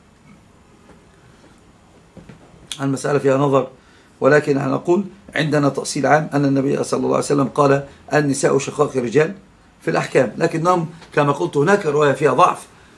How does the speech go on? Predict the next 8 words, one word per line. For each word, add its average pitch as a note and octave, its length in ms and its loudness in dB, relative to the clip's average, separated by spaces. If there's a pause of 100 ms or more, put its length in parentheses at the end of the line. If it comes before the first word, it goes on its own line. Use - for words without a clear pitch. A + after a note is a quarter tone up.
(160)
وضعفها D3+ 540 2
شديد F#3+ 460 -2
في - 120 -2
البيهقي، C3 540 -2 (360)
أنه C#3+ 300 2
قال: C#3+ 280 2
"والمرأة C#3 420 0
تضم"، C#3 580 0